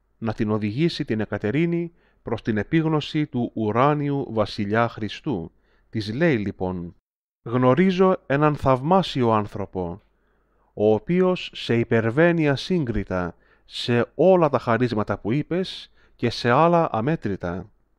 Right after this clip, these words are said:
Η ωραιότητά του υπερνικά σε λάμψη τον ήλιο.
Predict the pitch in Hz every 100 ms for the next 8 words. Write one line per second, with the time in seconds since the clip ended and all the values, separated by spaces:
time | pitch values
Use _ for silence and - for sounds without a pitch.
0 | _ _ _ _ _ - 117 117 120 139
1 | 180 151 - 160 135 151 175 175 _ _
2 | _ _ 120 113 120 110 113 - 175 175
3 | - 131 123 156 160 160 - 147 120 120
4 | 165 120 90 87 98